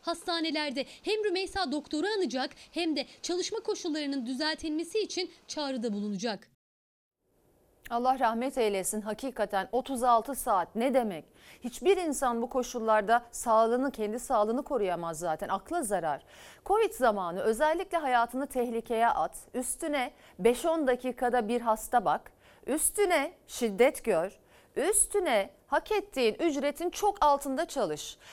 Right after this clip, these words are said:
Speaker 2: Sağlık Bakanı bu çok acı olay sonrası mesai saatleriyle ilgili bir adım atar mı acaba? Onu göreceğiz. Bir sağlık çalışanı yazmış, dikkatimi çekti.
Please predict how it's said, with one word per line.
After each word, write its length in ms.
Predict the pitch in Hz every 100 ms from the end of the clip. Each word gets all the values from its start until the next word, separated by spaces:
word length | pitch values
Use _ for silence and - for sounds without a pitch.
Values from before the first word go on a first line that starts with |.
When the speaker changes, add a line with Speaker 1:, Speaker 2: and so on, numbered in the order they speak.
| -
Speaker 2:
Sağlık 460 | - 254 294 -
Bakanı 480 | 269 247 214 196 262 247
bu 180 | 262 -
çok 300 | - 381 -
acı 240 | 226 233 359
olay 340 | 190 233 208
sonrası 560 | - 247 208 196 - 277
mesai 440 | 226 - 254 269
saatleriyle 720 | - 226 208 214 214 226 202
ilgili 400 | 196 247 196 208
bir 100 | 226
adım 240 | 214 214 - -
atar 340 | 226 370 370
mı 120 | 220
acaba? 540 | 165 165 170 175 240 294 - _ _
Onu 200 | - 247
göreceğiz. 520 | 240 214 202 180 180
Bir 100 | 262
sağlık 420 | 381 - 381 - -
çalışanı 400 | 330 311 330 330
yazmış, 520 | 254 180 - 262 -
dikkatimi 420 | 240 226 262 262
çekti. 440 | 214 160 - 277